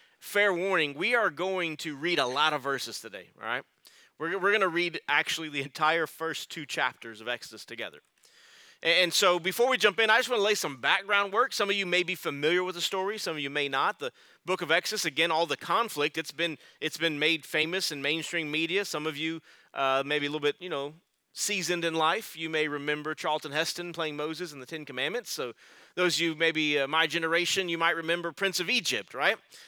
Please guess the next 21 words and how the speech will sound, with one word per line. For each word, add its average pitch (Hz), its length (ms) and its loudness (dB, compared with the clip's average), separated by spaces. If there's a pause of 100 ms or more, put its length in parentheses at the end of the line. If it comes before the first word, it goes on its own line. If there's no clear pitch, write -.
(160)
Um, 127 420 0
and 135 140 -8
then 143 200 -4
some 175 160 -4
of 160 80 -4
you 151 80 -2
may 151 160 2
have 139 100 2
seen 143 440 -4
the 127 100 -10
debacle 127 500 -4
that 123 140 -6
came 127 180 -8
out 123 140 -2
a - 20 -8
few 123 140 -10
years 123 160 -8
ago, 120 200 -6
Gods 120 300 -4
and 113 100 -16
Kings. 127 460 -6